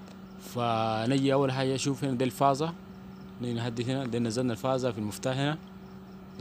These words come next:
فهنيجي نوصل واحد مع واحد، واحد مع اتنين،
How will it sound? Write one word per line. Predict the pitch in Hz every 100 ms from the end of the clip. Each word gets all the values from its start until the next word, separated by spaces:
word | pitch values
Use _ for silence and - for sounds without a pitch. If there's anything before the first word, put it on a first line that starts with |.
| - - - -
فهنيجي | 113 117 135
نوصل | 131 135 - 110
واحد | 123 135 131
مع | 113
واحد، | 113 131 143 151 - - - - - - - - - - - - - - - - - - - 123
واحد | 123 123 113
مع | 107 107
اتنين، | 101 120 135